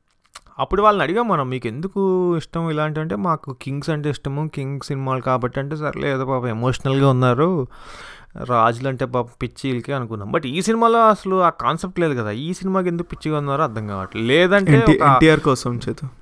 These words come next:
Speaker 2: ఎన్టీఆర్ క్రేజ్ అది.
Speaker 1: ఒక వర్గం ఏమంటున్నారంటే సోషల్ మీడియాలో, అంటే కిట్, ఎన్టీఆర్ అంటే కిట్టని వాళ్ళు, రాజమౌళి అంటే కిట్టని వాళ్ళు ఏమంటున్నారంటే,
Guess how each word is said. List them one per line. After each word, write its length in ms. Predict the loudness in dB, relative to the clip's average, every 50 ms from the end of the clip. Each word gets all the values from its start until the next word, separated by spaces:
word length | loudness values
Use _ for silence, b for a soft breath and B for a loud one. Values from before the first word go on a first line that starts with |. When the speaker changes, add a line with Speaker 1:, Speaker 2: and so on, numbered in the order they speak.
| -16 _ -6
Speaker 2:
ఎన్టీఆర్ 460 | -6 -4 0 2 2 4 4 2 0
క్రేజ్ 360 | -2 -2 0 2 2 2 2
అది. 160 | 0 0 -2 -4 -6 -12 -16 -16 -18 _ _ _ _ _ _ _ -20 _ -20 _ _ -16 _ -6 -4 -4 -4 -2 -4
Speaker 1:
ఒక 140 | -4 -2 -2
వర్గం 720 | 0 2 2 2 2 0 -2 -2 0 0 2 2 0 0
ఏమంటున్నారంటే 640 | 0 -2 0 0 -2 -2 -2 0 0 0 0 -2 -4
సోషల్ 360 | -2 -2 -2 -2 -2 -2 -4
మీడియాలో, 640 | -2 -4 -2 -2 -2 0 0 2 2 2 0 0 -4 -8
అంటే 160 | -8 -6 -6
కిట్, 320 | -8 -8 -8 -10 -8 _ -8 -6
ఎన్టీఆర్ 380 | -6 -6 -2 0 0 2 2 0
అంటే 200 | 0 -2 -4 -4
కిట్టని 340 | -4 -6 -6 -4 -6 -4
వాళ్ళు, 240 | -2 -2 -2 -2 -2
రాజమౌళి 500 | 0 2 2 2 2 0 -2 -2 -2 -2
అంటే 160 | -4 -4 -6
కిట్టని 460 | -8 -8 -10 -14 -10 _ -6 -6 -4 -4
వాళ్ళు 240 | -4 -4 -4 -4
ఏమంటున్నారంటే, 840 | -4 -4 -4 -4 -6 -6 -8 -8 -6 -8 -8 -8 -8 -8 -8 -8 -10